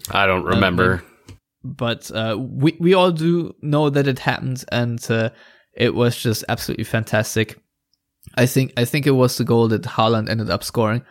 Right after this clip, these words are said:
Speaker 2: Um, but the way that Guerreiro, um, set that one up is, is just, um, so amazing right now because he's doing it consistently now. Um, the, the really big blessing so far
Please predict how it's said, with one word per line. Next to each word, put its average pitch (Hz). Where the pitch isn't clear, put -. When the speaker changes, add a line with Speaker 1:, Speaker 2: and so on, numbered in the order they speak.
Speaker 2:
Um, 107
but 110
the 110
way 113
that 107
Guerreiro, 110
um, 101
set -
that 110
one 107
up 104
is, -
is -
just, -
um, 113
so 131
amazing 120
right 107
now 113
because 110
he's 135
doing 165
it 143
consistently -
now. 101
Um, 104
the, 131
the 135
really 139
big 135
blessing 139
so 127
far 123